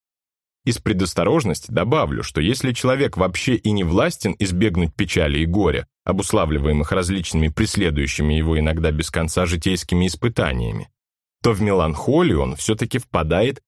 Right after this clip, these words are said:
исключительно по собственной вине. Вернёмся же теперь к Цезарю Сластолюбцу. Ликторы предшествуют ему не только тогда, когда он поднимается по ступеням трона или направляется в Сенат,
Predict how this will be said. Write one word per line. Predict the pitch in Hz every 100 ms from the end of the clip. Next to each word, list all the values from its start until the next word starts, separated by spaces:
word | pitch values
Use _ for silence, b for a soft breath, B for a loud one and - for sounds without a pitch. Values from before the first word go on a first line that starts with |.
| _ -
исключительно | 143 - 107 92 - 76 - 104
по | - 131
собственной | - 185 - - 76 62
вине. | 64 65 58 57 _ _ _ _ _ _ _ _ -
Вернёмся | 73 71 71 120 180 180
же | 165
теперь | 160 123 151
к | 151
Цезарю | - 117 123 127 123
Сластолюбцу. | 117 113 - 110 80 73 - - - _ _ _ _ _ -
Ликторы | 82 131 170 - 139 123
предшествуют | 135 120 - 123 123 - 120 117
ему | 110 117 117
не | 110
только | - 127 160 -
тогда, | 101 90 82 76
когда | 76 80 78
он | 76 67
поднимается | 80 82 80 67 -
по | - 78
ступеням | - 82 82 71 73
трона | - 92 71
или | 65 69
направляется | 78 82 98 104 80 65 -
в | -
Сенат, | - 73 62 -